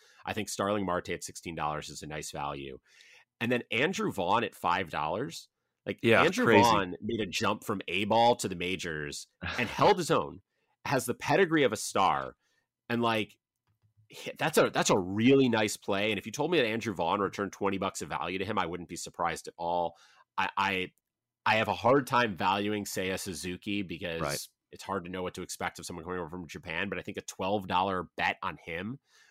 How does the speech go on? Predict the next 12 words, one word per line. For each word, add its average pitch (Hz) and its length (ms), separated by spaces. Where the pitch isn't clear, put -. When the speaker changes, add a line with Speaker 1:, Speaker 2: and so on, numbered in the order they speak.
Speaker 1:
when 98 120
the 90 160
upside 107 500
seems 95 200
to - 80
be 87 80
real 87 260
high 87 260
is 85 180
real 87 160
nice. 85 300
Like, 95 160